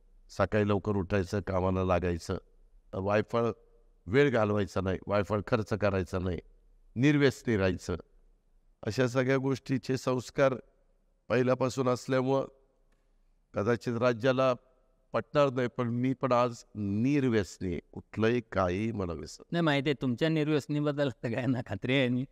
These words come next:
Speaker 2: माहिती आहे.
Speaker 1: नाही, नाही, काही काहींनी कधीतरी सिगारेट ओढून बघितली असेल,
Speaker 2: हां.
Speaker 1: कधीतरी काय गुटखा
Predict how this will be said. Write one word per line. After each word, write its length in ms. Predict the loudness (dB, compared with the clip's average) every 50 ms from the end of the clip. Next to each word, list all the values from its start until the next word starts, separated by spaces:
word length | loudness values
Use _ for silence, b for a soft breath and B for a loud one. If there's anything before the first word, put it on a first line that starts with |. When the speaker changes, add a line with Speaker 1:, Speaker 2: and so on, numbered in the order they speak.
| _ _ -20 _ _ -4
Speaker 2:
माहिती 340 | -2 -2 -2 -2 -2 -2
आहे. 140 | -2 -2 -2 0
Speaker 1:
नाही, 140 | 0 2 2
नाही, 140 | 2 0 0
काही 240 | 0 0 0 0
काहींनी 340 | 0 0 -2 0 0 0 -2 0
कधीतरी 400 | -2 -2 -2 -2 -2 0 0 0 0 -2 -4 -6 -12 -8
सिगारेट 400 | -6 -4 -2 0 0 0 0 -2
ओढून 280 | -2 0 0 0 0
बघितली 360 | 0 0 0 0 0 0 -2
असेल, 380 | -2 -2 -2 0 0 0 0 -2 -6
Speaker 2:
हां. 140 | -8 -10 -10 -10 -12 _ _ -4
Speaker 1:
कधीतरी 360 | -4 -2 -2 0 0 0 0
काय 200 | 2 2 2 2
गुटखा 340 | 0 -4 -8 -4 0 0